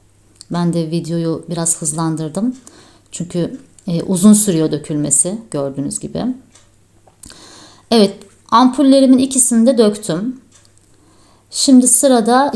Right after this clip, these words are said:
yağlar var. E, önce A yüz birden satın almış olduğum,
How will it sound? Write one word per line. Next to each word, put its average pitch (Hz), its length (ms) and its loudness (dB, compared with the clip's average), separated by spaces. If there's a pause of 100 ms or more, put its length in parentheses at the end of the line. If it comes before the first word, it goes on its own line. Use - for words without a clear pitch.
yağlar 208 440 4
var. 185 320 0 (440)
E, 170 300 -2
önce 233 640 2 (1200)
A 220 160 4
yüz 226 180 4
birden 220 260 4
satın 226 300 0
almış 190 360 0
olduğum, 196 560 0